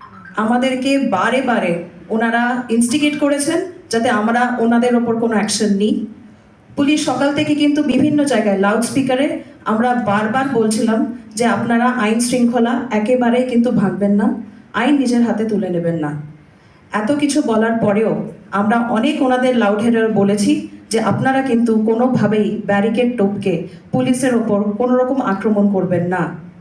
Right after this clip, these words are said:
সে সবই কিন্তু বৃথা গেল। আপনারা যারা ওখানে ছিলেন,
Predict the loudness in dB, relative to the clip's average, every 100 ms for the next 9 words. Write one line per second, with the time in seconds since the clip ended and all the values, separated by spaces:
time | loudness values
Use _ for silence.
0 | -20 -10 -4 -2 0 0 2 2 2 2
1 | -2 -6 -2 0 2 2 0 -2 -6 -12
2 | -14 -4 -2 0 2 2 2 2 2 0
3 | 0 0 2 0